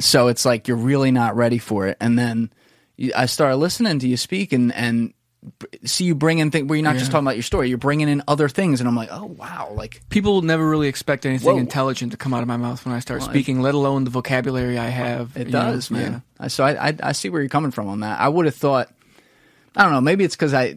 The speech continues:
Speaker 1: you had to be so analytical. I'm falsely attributing that in my head to also, like, just straight math, but that's not necessarily true.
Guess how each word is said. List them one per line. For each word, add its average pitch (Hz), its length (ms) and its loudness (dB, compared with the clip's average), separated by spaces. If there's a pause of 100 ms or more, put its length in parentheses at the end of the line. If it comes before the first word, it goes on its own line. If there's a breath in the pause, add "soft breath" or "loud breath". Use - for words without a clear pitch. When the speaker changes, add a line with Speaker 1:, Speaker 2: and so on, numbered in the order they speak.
Speaker 1:
you 131 140 0
had 127 220 0
to 123 80 -2
be 123 80 0
so 120 260 2
analytical. 110 800 -2
I'm 117 240 0
falsely 110 680 -2 (220)
attributing 113 500 -2
that 107 140 -4
in 107 80 -4
my 104 120 -4
head 104 240 -6
to 104 40 -8
also, 92 300 -6
like, 87 240 -6 (200)
just - 220 -6
straight 98 240 -6
math, 90 300 -6
but 80 100 -12
that's 107 180 -8
not 82 140 -8
necessarily - 460 -10
true. - 180 -14